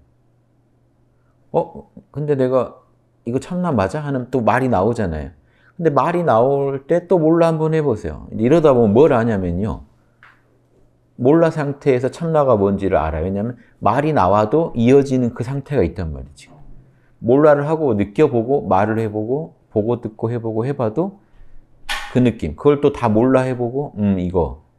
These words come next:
말할 때, "음, 이거." 말할 때도 있네. 이제 이거를 이 집만 하면요, 그 자리가 뭔지 알아요, 누구나. 그냥 몰라 하신 그 상태.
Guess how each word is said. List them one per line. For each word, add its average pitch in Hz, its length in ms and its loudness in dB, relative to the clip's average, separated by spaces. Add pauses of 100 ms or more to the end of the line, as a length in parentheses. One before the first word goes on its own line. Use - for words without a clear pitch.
(400)
말할 120 460 -2
때, 123 260 -2 (220)
"음, 95 340 -2
이거." 80 380 -8 (340)
말할 92 380 -2
때도 85 180 -4
있네. 82 400 -4 (920)
이제 - 260 -16
이거를 104 380 2
이 107 140 -2
집만 117 360 2
하면요, 98 640 -2
그 - 100 -6
자리가 98 300 2
뭔지 87 280 0
알아요, 71 320 -8
누구나. 76 420 -8 (1000)
그냥 131 220 -2
몰라 127 300 2
하신 120 280 -8
그 - 140 -8
상태. 87 320 -10